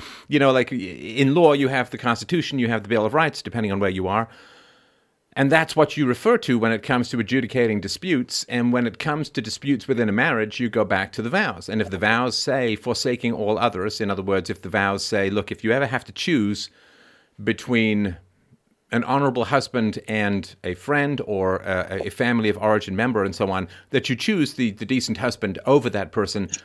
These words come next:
like, that's the foundation. That's the, the, the, the vows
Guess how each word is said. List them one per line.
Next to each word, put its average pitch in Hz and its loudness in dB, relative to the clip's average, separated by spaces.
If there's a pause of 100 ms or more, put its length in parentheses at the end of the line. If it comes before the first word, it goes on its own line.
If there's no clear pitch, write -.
(360)
like, 120 2
that's 202 0
the 160 -6
foundation. 147 -2 (600)
That's 143 -2
the, 123 -6
the, 123 -4
the, 123 2
the 120 4
vows 117 0